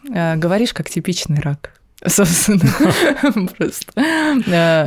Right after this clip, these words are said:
это круто, потому что люди, когда представляются, да, я часто обращаю внимание, что, ну, сначала мы говорим о, о своих достижениях в работе, а потом ты такой, типа: "А чё ещё?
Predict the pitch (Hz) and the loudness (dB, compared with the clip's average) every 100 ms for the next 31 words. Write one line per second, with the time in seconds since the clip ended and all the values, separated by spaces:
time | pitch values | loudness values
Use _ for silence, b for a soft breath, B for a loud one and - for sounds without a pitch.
0 | - - 185 180 220 311 233 196 185 196 | -2 -4 -4 0 0 0 0 0 0 0
1 | 196 185 196 214 185 175 170 175 - 185 | 2 2 4 2 2 -2 -2 -4 -2 -2
2 | 180 330 359 - 160 190 208 165 165 160 | 2 2 0 -2 0 2 2 2 0 0
3 | 160 156 - 180 170 156 165 - 165 165 | 0 -2 -2 -4 -2 -2 -2 -2 -2 0
4 | 208 269 180 - 156 156 165 190 165 196 | 2 2 0 -2 -4 -2 -2 -2 -2 0
5 | 160 151 156 156 156 143 147 143 147 147 | 2 0 0 0 0 0 -2 -2 -2 -2
6 | 165 151 151 - 165 165 156 - 156 156 | -2 -2 -4 -4 -2 0 -2 -4 -4 -2
7 | 320 - 156 156 151 180 170 147 - 147 | -2 -2 -4 -4 -2 -2 -2 -8 -6 -8
8 | - - - 139 143 139 - - 160 - | -8 -14 -8 -4 -2 -4 -6 -6 -6 -6
9 | 151 | -8